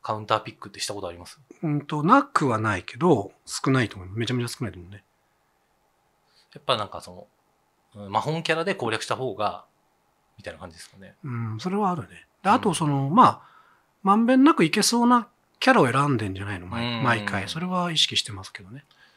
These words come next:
Speaker 1: なんかそのサブキャラを巡る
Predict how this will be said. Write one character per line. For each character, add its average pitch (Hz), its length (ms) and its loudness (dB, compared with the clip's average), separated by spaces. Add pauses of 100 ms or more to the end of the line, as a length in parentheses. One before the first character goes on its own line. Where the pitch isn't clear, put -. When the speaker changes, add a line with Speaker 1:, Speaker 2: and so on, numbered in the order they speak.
(460)
Speaker 1:
な - 80 -14
ん - 20 -16
か - 60 -12
そ 104 120 -12
の - 20 -14
サ - 160 -8
ブ 165 180 -10 (220)
キ 165 100 -6
ャ 170 60 -2
ラ 151 280 0
を 135 320 -8 (160)
巡 110 360 -6
る 120 260 -12